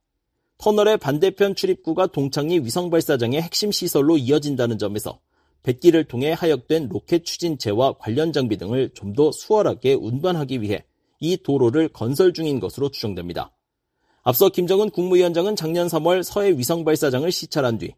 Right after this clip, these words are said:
발사장 현대화 작업을 지시한 바 있으며 이후 이 일대에서 대대적인 개선 작업이 진행돼 왔습니다. 전문가들은 북한이 추후 이곳에서 정찰 위성을 발사할 것으로 내다보고 있습니다.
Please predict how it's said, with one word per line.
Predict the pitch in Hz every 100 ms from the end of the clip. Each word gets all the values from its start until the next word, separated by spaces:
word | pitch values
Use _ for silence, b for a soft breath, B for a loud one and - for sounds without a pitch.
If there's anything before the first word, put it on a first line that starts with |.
| _ _ -
발사장 | 120 120 117 143 160
현대화 | - 190 180 170 170 151
작업을 | 113 - 110 139
지시한 | - 135 139 113
바 |
있으며 | 101 - 123 - _ _ _ _
이후 | 139 147 196 160
이 | 170
일대에서 | 170 175 175 160 180 175
대대적인 | 117 110 143 120 98 135 135
개선 | - 101 160 160
작업이 | 107 90 131 139
진행돼 | - 147 135 113
왔습니다. | 87 - 82 - - _ _ _ _ _ _ -
전문가들은 | 151 175 170 175 220
북한이 | - 185 196 214
추후 | - 202 208
이곳에서 | 156 143 165 143 117 80 _
정찰 | - 120 147 185 156
위성을 | 120 113 151
발사할 | - 117 131 160 160 147
것으로 | 120 - 139
내다보고 | 123 107 117 92 90
있습니다. | - 87 82 -